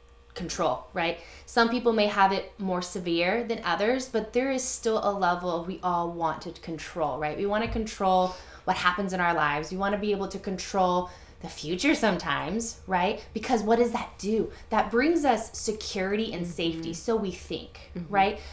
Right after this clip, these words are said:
Speaker 1: But we also need to come under the lordship of Christ and realize we are not in control of anything.
Speaker 2: Oh, yeah.
Speaker 1: He's in control of all things.
Speaker 2: Mm-hmm.
Speaker 1: So control is really rooted in pride, and it's rooted in fear.
Speaker 2: Mm.
Speaker 1: So we have different levels of control. We have the word manipulation,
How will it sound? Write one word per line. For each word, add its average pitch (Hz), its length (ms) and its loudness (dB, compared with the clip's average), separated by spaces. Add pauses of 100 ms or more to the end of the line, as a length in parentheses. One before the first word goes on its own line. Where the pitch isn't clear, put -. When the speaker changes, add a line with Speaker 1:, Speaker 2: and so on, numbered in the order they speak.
(160)
Speaker 1:
But 196 80 -2
we 208 180 0
also 220 340 4
need 208 220 -2
to 190 160 -2
come 190 220 -6
under 180 180 -2
the 180 120 -2
lordship 165 420 -4
of 170 160 -4
Christ 160 340 -2
and 165 100 -8
realize 175 460 -4
we 180 100 -2
are 175 80 -6
not 160 200 -4
in 143 80 -12
control 151 320 -10
of - 60 -14 (140)
anything. 151 600 -8
Speaker 2:
Oh, 175 140 -4
yeah. 220 200 -4
Speaker 1:
He's 208 140 0
in 190 80 -4
control 175 380 -6
of 151 160 -4 (140)
all 131 180 -2
things. - 400 -4
Speaker 2:
Mm-hmm. 160 180 -8 (240)
Speaker 1:
So 254 240 6
control 254 480 2
is 294 120 4
really 220 280 2
rooted 185 320 -2
in 165 140 -6
pride, 165 600 -4
and 190 100 -6
it's 180 160 -8
rooted 170 280 -6
in 165 100 -12 (140)
fear. - 340 -10
Speaker 2:
Mm. 170 180 -6 (280)
Speaker 1:
So 262 180 2
we 277 200 6
have 392 200 2
different 196 320 0
levels 180 320 -2
of 156 120 -8
control. - 440 -8
We 214 120 -4
have 262 200 0
the 277 80 2
word 214 300 2
manipulation, 185 840 -4